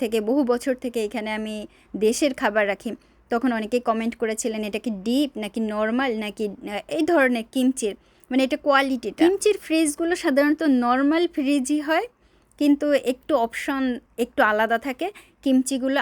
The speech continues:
আরও বেশি তরতাজা থাকে যে কিমচিগুলো আমরা তৈরি করি। তা আমি ওইখানে দেশের খাবার রাখি, ওটা ওইভাবেই আছে। আর ওইটা এখন বর্তমানে কীরকম পাওয়া যাচ্ছে,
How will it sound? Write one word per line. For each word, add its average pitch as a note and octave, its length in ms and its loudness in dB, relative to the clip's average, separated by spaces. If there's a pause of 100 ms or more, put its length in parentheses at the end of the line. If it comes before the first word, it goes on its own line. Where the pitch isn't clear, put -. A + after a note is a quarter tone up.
(120)
আরও A3 140 -2 (100)
বেশি B3 180 -2 (160)
তরতাজা A3+ 520 0 (100)
থাকে F#3 220 -10 (280)
যে G#3+ 140 0
কিমচিগুলো G#3+ 480 -4
আমরা A3 120 -4 (120)
তৈরি A#3+ 300 2
করি। D4+ 160 0 (520)
তা A3+ 100 4 (320)
আমি C#4+ 140 4 (120)
ওইখানে C#4+ 320 0 (200)
দেশের B3 300 0
খাবার C4 280 0
রাখি, C4 220 -4
ওটা A#3+ 200 -2
ওইভাবেই A#3+ 460 0 (120)
আছে। C4+ 220 -6 (600)
আর G#3+ 100 -2 (240)
ওইটা F4+ 380 4 (360)
এখন E4 180 2 (160)
বর্তমানে C#4+ 440 0 (120)
কীরকম D4 380 0
পাওয়া D#4 220 0
যাচ্ছে, F#4+ 260 -2